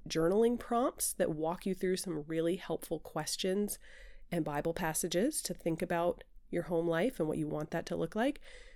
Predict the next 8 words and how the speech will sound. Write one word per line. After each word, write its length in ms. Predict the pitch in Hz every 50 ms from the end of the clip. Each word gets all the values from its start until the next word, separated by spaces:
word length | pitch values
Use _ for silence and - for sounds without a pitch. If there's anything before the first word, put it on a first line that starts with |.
| - -
We 120 | - 185 180
have 200 | 190 180 175 170
some 180 | - 202 196
freebies 520 | 185 - 190 190 202 202 202 202 202 196 -
around 400 | - 202 208 208 214 214 214 208
conflict 480 | - - 180 190 - - 226 214 -
resolution, 800 | 214 196 196 208 202 208 214 208 - 196 180 165 156 151 143 151 - - - - - - - -
self-care, 960 | - - - - - 170 196 - - - - - 220 208 175 170 185 175 180